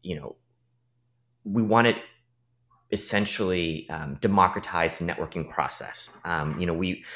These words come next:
want people to be able to, to get their opportunities regardless of where they went to school or how they grew up. Um, and I think that's probably the biggest part about why I've chosen to go work at a place like LinkedIn.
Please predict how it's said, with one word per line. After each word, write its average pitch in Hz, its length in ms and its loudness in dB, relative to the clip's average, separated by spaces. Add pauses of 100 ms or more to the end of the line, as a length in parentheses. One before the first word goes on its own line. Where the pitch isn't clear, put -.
(140)
want 110 160 2
people 120 200 0
to 98 80 2
be 95 160 -2
able 92 180 4
to, 82 320 0
to - 100 -6
get 95 260 -2
their 90 200 2
opportunities 92 400 -4
regardless 95 540 4
of 82 160 -2
where 87 180 6
they 90 100 2
went 85 200 0
to 87 80 -8
school - 280 0
or 82 60 4
how 87 220 0
they 85 120 0
grew 80 280 0
up. - 400 2 (100)
Um, 85 420 -10
and 87 120 0
I - 20 2
think 95 180 2
that's - 160 -10
probably 120 340 0
the 85 100 0
biggest 87 400 -4
part 90 160 0
about 76 240 0
why 82 320 8
I've 80 200 -2
chosen 107 300 -2
to 110 80 0
go 110 140 0
work 107 180 0
at 110 80 2
a 107 40 2
place 110 280 -2
like 113 160 2
LinkedIn. 113 500 -4